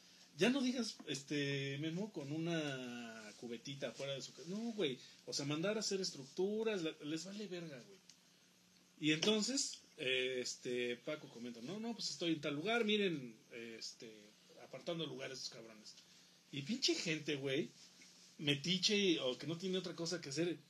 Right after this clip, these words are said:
"A ver, que venga el cabrón, a ver, a ver si a mí me puede quitar". Digo, "¿Qué estás pendejo,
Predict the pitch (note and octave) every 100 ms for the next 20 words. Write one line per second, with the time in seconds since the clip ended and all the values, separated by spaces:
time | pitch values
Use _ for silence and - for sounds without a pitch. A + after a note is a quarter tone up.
0 | - - - C#3 G#3 B3+ G#3+ A3+ A#3+ A#3
1 | A3+ G#3 E3+ F3+ A3 A#3 A3 G#3+ G#3 F#3
2 | F#3 F#3 A3 A3 G#3 G#3+ - G#3 G3+ F#3
3 | E3+ - F3+ G3+ A#3+ - _ - - -
4 | - - - - - - D3+ C#3 - A2+
5 | -